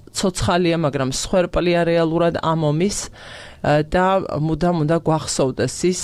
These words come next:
ა, რეალურად შეიძლება ითქვას, რომ არც ერთი ასეთი, ა, მნიშვნელოვანი, ა, მოვლენა, ა, არ არის ბოლომდე გააზრებული სამწუხაროდ დღემდე და არიან ადამიანები, რომლებიც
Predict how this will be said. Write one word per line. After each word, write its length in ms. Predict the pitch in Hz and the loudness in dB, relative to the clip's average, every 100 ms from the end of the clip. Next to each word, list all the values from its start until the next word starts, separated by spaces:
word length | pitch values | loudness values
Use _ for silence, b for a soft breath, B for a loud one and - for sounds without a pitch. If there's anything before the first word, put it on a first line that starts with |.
| - | -4
ა, 240 | - 151 147 | 0 2 2
რეალურად 560 | 160 165 151 156 165 | 2 2 0 0 -2
შეიძლება 600 | - 156 143 143 143 135 | 0 -2 0 -2 0 0
ითქვას, 360 | 135 - 131 - | -2 -2 -2 -2
რომ 260 | 160 151 151 B B B B B B | -2 -2 -2 B B B B B B
არც 260 | B 160 - | B -2 0
ერთი 440 | 175 151 - 196 175 165 - | 0 -2 -2 0 2 2 0
ასეთი, 640 | 139 147 - 156 - 170 151 - - | -2 -2 -2 -4 -2 0 0 -2 -4
ა, 180 | 131 139 135 | 0 2 2
მნიშვნელოვანი, 960 | 139 143 - 160 147 143 143 139 139 135 127 B B B B B B B B B | 2 -2 -2 0 2 2 2 0 0 0 -4 B B B B B B B B B
ა, 140 | - 135 | 0 2
მოვლენა, 720 | 139 151 147 160 156 170 185 | 2 2 2 2 2 2 2
ა, 720 | 196 - - - 143 151 151 147 | 0 -4 -12 -4 0 2 2 2
არ 180 | 147 143 | 0 0
არის 220 | 123 127 | 0 -2
ბოლომდე 420 | - 143 143 143 147 | -2 0 2 0 0
გააზრებული 720 | 143 139 139 147 147 160 165 | 2 2 0 -2 0 0 -2
სამწუხაროდ 720 | 170 143 - - 165 165 156 | -2 -2 -4 -4 0 0 0
დღემდე 500 | - 165 160 156 185 190 B B B B B | 0 0 0 2 0 -2 B B B B B
და 160 | - 180 185 - | 0 2 2 0
არიან 420 | - 156 165 143 | 0 2 2 2
ადამიანები, 720 | 143 151 147 151 147 143 175 | 2 2 0 2 2 0 2
რომლებიც 560 | 156 139 135 123 120 | 2 2 0 0 -2